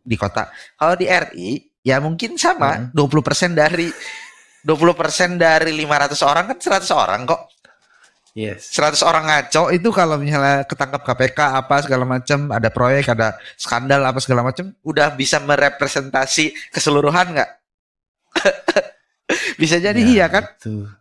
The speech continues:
Speaker 2: bisa jadi.
Speaker 1: Nah, jadi makanya figur ini jelek banget. Ka-,
Speaker 2: Iya,
Speaker 1: kalau
Speaker 2: figurnya
Speaker 1: yang
Speaker 2: jelek banget.
Speaker 1: kasusnya A, B, C, D, apalagi media sering banget ngelihat, "Ah, ini jelek nih." Naik. Ini jelek nih, naik. Ini jelek nih, naik. Yang bagus-bagus kan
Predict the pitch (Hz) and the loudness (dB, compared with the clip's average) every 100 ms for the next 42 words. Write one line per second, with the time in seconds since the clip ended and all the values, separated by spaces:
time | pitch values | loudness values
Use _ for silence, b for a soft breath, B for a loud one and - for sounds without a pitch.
0 | _ 113 107 98 101 98 95 101 165 147 | _ -8 -8 -6 -6 -6 -10 -6 0 2
1 | 139 123 143 196 175 202 226 - - 156 | 2 0 0 0 0 0 0 -2 -2 -2
2 | - 120 156 196 113 - 139 254 226 _ | 2 2 2 -2 -4 -2 -2 -2 -8 _
3 | - B B B B B _ _ b b | -20 B B B B B _ _ b b
4 | b b b b b 180 120 104 90 - | b b b b b -8 -8 -6 -10 -2
5 | 135 147 180 170 151 147 110 107 120 101 | 0 4 4 2 0 -2 -4 -4 -6 -6
6 | - _ _ _ - 131 151 - 170 - | -8 _ _ _ -4 -2 -2 0 0 0
7 | 143 - 120 - - 131 127 - - 110 | -2 0 -4 -4 -2 -2 0 0 0 0
8 | 147 180 - 127 113 117 160 - 123 110 | 2 0 -2 -4 -2 0 -2 -2 -6 -4
9 | 123 135 _ _ 104 110 - _ _ 92 | -6 -8 _ _ -4 -2 -4 _ _ -4
10 | 98 98 92 95 107 90 95 90 101 87 | -2 0 -2 -4 -4 -2 -2 -4 -8 -10
11 | _ - 87 95 - B B - 113 113 | _ -4 -2 -2 -8 B B -8 -2 0
12 | 117 117 117 92 110 - 117 120 104 117 | 0 0 0 0 0 0 -2 0 0 -2
13 | 123 110 98 - 113 120 135 139 165 170 | -4 -2 -4 -2 -2 -2 0 0 0 0
14 | 233 | -2